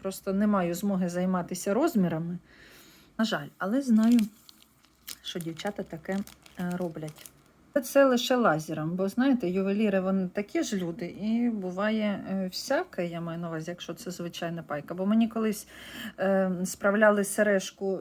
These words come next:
зі звичайної пайки, і в мене погоріли камінці. Так,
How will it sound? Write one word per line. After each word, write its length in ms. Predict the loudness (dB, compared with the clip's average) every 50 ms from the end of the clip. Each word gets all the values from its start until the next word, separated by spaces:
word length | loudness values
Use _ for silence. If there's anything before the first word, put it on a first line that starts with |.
| -4
зі 180 | -6 -4 -4 -6
звичайної 680 | -4 -4 -6 -6 0 0 0 2 4 2 2 2 2
пайки, 560 | -2 -2 -2 -2 -2 -4 -6 -10 -12 -12 -12 -12 _ -20 -20 -20 -20 -20 -20 -20 -20 -20 _ _ -8
і 100 | -4 -2
в 60 | 2
мене 280 | 2 4 4 4 4 2
погоріли 640 | 2 0 0 2 2 2 2 2 2 2 2 0
камінці. 720 | 0 2 2 4 4 4 4 2 0 -2 -4 -4 -4 -4 -8 _ _ _ _ _ _ _ _ _ _ _ _ _ _ _ _ _ _ _ _ _ _ _ _ _ _ _ _ _ _ _ _ _ _ _ _ _ _ _ _ _ _ _ _ _ _ _ _ _ _ _ _ _ _ _ _ _ _ _ _ _ _ _ _ _ _ _ _ _ _ _ _ _ _ _ _ _ _ _ _ _ _ _ -18
Так, 640 | -16 -16 -16 -16 -18 _ _ _ -20 -20 _